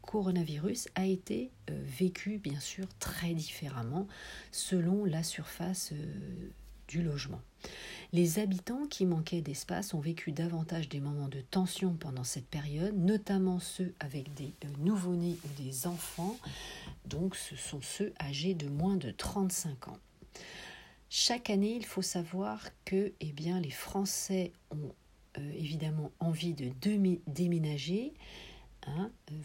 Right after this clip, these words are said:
vous le savez, vous en doutez, mais le seul fait, euh, d'être confiné, eh bien, ça a augmenté ce souhait dans vingt-deux pour cent des cas, hein. Donc, soyez conscients peut-être que nous allons vivre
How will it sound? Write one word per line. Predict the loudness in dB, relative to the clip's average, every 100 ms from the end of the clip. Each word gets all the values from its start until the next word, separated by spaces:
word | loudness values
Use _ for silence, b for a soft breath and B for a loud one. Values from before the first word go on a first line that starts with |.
| -2
vous | -2
le |
savez, | -2 -2 0 0
vous | 0 -2
en | -2
doutez, | -4 -2 -2 0 2
mais | 4 6 6 4
le | 2
seul | 2 2 0
fait, | -4 -4 -4 -2
euh, | -4
d'être | 0 0 0 -4 -8 -4
confiné, | -2 -2 -2 2 4 4 0 -2
eh | -2
bien, | 0 0
ça | 0 -2 -4 -2
a | -2
augmenté | 2 2 2 2 2 2
ce | 0 -2
souhait | -4 -2 2 2 2
dans | 0 0 0
vingt-deux | -2 -2 -2 -2 0 2 2 0
pour | -6 -8
cent | -4 -4
des | -4
cas, | -6 -8 -10 -12
hein. | -14 -12 -8
Donc, | -6 -6 -8 -14 B B B B
soyez | -4 2 4 6 4
conscients | 2 0 0 -2 -2
peut-être | -2 -4 -2 -2
que | -2 -2
nous | 0 2
allons | 2 4
vivre | 2 0 -2 -4 -6